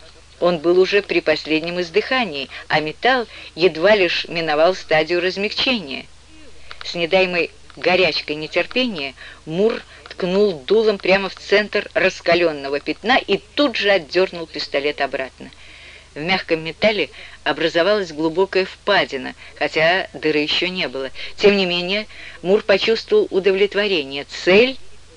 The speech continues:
почти достигнута. Если бы между ним и стенкой был слой воздуха,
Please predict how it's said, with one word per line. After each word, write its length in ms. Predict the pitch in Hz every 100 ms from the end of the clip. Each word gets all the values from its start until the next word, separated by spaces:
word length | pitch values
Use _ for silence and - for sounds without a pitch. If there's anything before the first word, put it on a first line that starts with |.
| -
почти 400 | 160 151 - 185
достигнута. 720 | 180 190 - 143 131 - - - - - -
Если 380 | 170 247 -
бы 120 | 214 214
между 380 | 220 214 180
ним 260 | 208 214 196
и 100 | 202
стенкой 640 | 196 - 175 139 - 135 - -
был 220 | 165 165
слой 320 | - 170 160
воздуха, 600 | 151 214 226 - - -